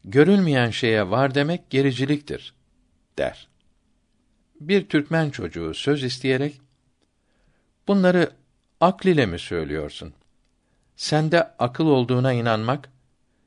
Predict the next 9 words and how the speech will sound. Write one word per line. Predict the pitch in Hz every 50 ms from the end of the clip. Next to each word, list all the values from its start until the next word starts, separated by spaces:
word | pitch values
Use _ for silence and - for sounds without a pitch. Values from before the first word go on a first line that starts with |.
| _ _ _ _ _
bunları | 127 143 156 147 147 147 156 151
akl | - 165 160 - 135
ile | 120 107 104
söylediğini | 98 - - 120 117 113 113 101 104 104 110 107
kabul | - 120 110 120 131 123
etmek | 107 104 101 - 127 147 147 - - _ _ _ _ _ _ _
fenne | _ - 143 143 139 139 143 147
uygun | 143 123 123 120 139 147 160 165
değildir. | 180 160 120 85 65 - - -